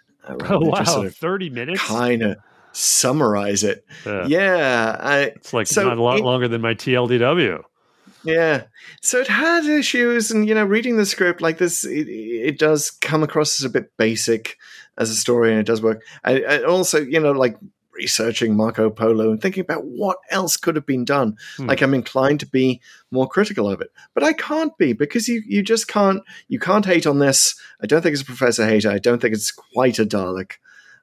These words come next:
Speaker 1: Uh, I, I'm, I'm tempted to,
Speaker 2: Wow.
Speaker 1: uh, you know, if, if it were to fall between anything, it would be in, between Fixed Point and Time Dalek. But I think just because it's, it's starting the whole ball rolling,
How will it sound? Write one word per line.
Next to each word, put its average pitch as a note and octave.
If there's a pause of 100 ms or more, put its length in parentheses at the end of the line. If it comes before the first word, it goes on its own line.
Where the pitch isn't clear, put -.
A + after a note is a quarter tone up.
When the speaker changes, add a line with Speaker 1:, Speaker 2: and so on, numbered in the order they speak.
(120)
Speaker 1:
Uh, G2+
I, G#2+ (120)
I'm, G#2+ (100)
I'm A2+ (320)
tempted D3
to, F2
Speaker 2:
Wow. G#2+
Speaker 1:
uh, F2
you D3+
know, A#2
if, A#2 (320)
if D#3
it F3+
were D#3
to D#3
fall G3+
between D3+
anything, C3+
it A#2
would A2
be A#2+
in, G#2+ (320)
between A#2
Fixed G#2+
Point G2+
and G2
Time G2+
Dalek. F#2 (320)
But E3
I -
think A3
just G#3+
because G#3
it's, - (260)
it's D#3
starting D#3+
the C3
whole B2+
ball A#2
rolling, G2+